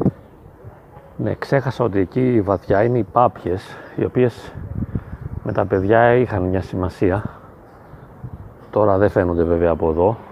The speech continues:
βαριέμαι και να πάω να τις δούμε. Ε, οι πάπιες τώρα δεν με ενδιαφέρουν, δεν έχουν κάτι να μου πούν, είναι ήσυχες και αυτές, σίγουρα νιώθουν καλύτερα από μένα, έτσι φαίνεται.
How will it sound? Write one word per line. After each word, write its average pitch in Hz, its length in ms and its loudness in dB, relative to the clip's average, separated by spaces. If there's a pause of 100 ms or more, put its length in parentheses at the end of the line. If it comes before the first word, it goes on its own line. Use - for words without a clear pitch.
(240)
βαριέμαι 90 400 -2
και 85 120 -6
να 82 120 -4
πάω 87 200 0
να 85 100 -4
τις 78 180 -6
δούμε. 90 280 -4 (1400)
Ε, 123 240 0
οι 120 60 4
πάπιες - 680 -2 (1500)
τώρα 135 260 4
δεν 127 120 4
με 120 100 4
ενδιαφέρουν, 95 720 4
δεν 107 160 2
έχουν 101 240 0
κάτι 87 260 0
να 87 120 0
μου 85 160 -2
πούν, 156 420 0
είναι 143 180 -2
ήσυχες 131 440 0
και - 100 -4
αυτές, 131 480 -2
σίγουρα 107 520 2 (380)
νιώθουν 120 380 -2
καλύτερα 98 440 2
από 85 160 -2
μένα, 104 260 0
έτσι - 140 -4
φαίνεται. 127 400 -2